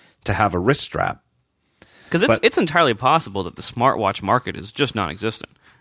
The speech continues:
Speaker 2: And, like, it's, it's <laughs> entirely, like, we, we, we as the tech industry have been s-, have been talking about this forever, but it's very possible that nobody wants these things.
Speaker 1: I
Speaker 2: And so
Speaker 1: think
Speaker 2: that would,
Speaker 1: that's
Speaker 2: that would kinda be a way for Apple to, like, dip their toe in it very gently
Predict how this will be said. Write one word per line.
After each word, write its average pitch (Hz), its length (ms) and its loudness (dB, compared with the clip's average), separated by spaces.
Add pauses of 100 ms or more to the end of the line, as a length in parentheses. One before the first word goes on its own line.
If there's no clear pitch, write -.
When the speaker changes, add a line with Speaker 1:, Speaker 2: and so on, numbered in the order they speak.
Speaker 2:
And, 120 60 0
like, 113 140 2
it's, 117 180 -4
it's - 220 0
<laughs> - 0 -
entirely, - 480 2
like, 156 180 2 (180)
we, 165 320 4
we, 170 260 2
we 180 320 -4
as 143 120 4
the 123 80 -6
tech - 260 -4
industry 98 540 -2 (280)
have 113 140 0
been 113 140 0
s-, - 300 -6
have 117 180 0
been 110 140 -4
talking 127 340 2
about 104 200 -4
this 98 140 -6
forever, 107 380 0
but 98 220 -6 (420)
it's 196 160 4
very 120 340 4
possible 131 520 -2
that 120 100 -6
nobody 101 300 -2
wants 98 260 -2
these - 180 -8
things. - 360 -10 (340)
Speaker 1:
I 120 60 4
Speaker 2:
And 120 80 2
so 113 80 0
Speaker 1:
think - 20 2
Speaker 2:
that 147 120 6
would, 151 100 2
Speaker 1:
that's 117 80 -6
Speaker 2:
that 147 140 4
would 151 120 0
kinda 131 240 0
be 120 140 0
a 113 100 2
way 113 220 2
for 110 180 -2
Apple 110 240 2
to, 107 80 -2
like, 98 260 -2
dip 123 200 -4
their 110 100 0
toe 120 320 0
in 107 80 0
it 101 100 -6
very 147 520 4
gently 110 580 -2